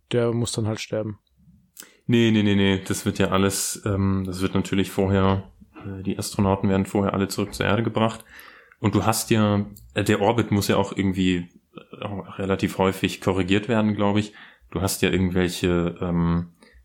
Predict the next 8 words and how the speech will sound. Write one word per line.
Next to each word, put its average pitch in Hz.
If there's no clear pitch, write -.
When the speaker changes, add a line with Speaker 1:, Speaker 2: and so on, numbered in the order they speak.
Speaker 2:
wie 117
sagt 90
man, 82
Thruster 110
auf 101
Englisch, 104
also 92
so, 92